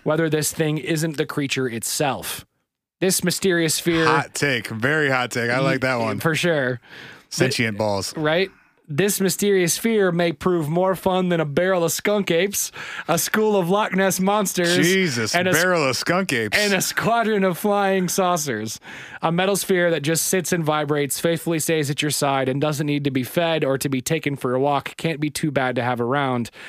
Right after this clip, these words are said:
Speaker 1: Now, if the Betses will just tell us what kind of organ music it plays.
Speaker 2: Wow.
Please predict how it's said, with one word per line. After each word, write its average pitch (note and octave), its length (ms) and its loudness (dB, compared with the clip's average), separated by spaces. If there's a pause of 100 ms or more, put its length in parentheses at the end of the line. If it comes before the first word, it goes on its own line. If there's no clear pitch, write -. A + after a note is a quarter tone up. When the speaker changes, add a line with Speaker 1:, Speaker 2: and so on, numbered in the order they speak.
(240)
Speaker 1:
Now, D3 260 0
if C#3 100 -6
the C#3+ 100 -2
Betses E3+ 460 0
will C#3 120 0
just C#3 300 -4
tell C#3 220 0
us C3+ 140 0
what C3 260 -4
kind C#3+ 240 -2
of C3 100 -2
organ A#2+ 340 -2
music G#2+ 320 -2
it G2 140 -6
plays. - 540 -10 (1400)
Speaker 2:
Wow. F2+ 440 -2